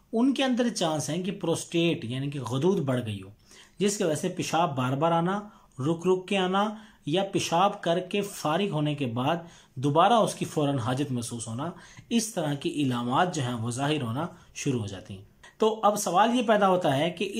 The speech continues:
ऐसी सिचुएशन में हम करें क्या? देखें जी,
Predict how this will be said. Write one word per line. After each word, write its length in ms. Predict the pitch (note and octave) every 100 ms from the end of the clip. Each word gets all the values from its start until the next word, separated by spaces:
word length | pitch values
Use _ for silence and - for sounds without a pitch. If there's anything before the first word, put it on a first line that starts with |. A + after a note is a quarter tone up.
| G#3+ G#3
ऐसी 260 | E3+ A#3
सिचुएशन 640 | - - - D3 D#3+ -
में 140 | F3+ D#3+
हम 120 | F3
करें 320 | D#3 D#3 B2+
क्या? 180 | G#2+ F2 - - - - - -
देखें 320 | E3 G3 G3
जी, 280 | C3+ A#2+ -